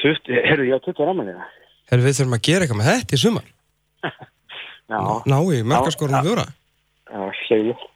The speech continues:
Speaker 2: Ég sá Dodda Guðjóns einhvers staðar í gær, ég man ekki hvað er, einhvers staðar í bæ, held ég. Heyrðu, hérna, Víkingur Grindavík, ég, ég, ég fá,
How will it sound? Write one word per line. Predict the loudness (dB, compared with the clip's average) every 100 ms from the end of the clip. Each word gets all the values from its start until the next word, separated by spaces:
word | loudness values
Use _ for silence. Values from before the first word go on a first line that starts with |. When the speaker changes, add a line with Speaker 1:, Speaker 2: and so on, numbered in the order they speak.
| -4
Speaker 2:
Ég | 0 0 -2 -6
sá | -2 0
Dodda | 2 0 0 0
Guðjóns | 0 0
einhvers | 0 0
staðar | 0
í |
gær, | 2 2
ég |
man | 2
ekki | 2
hvað | 2
er, | 2
einhvers | 0
staðar | 0
í | 0
bæ, | 0
held | 0 -2
ég. | -8 -12 -16 -2
Heyrðu, | 2 4 4
hérna, | 2 0 2 2 2 0 0
Víkingur | 0 2 2
Grindavík, | 2 2 2 2
ég, | 2
ég, | 2 2
ég |
fá, | 2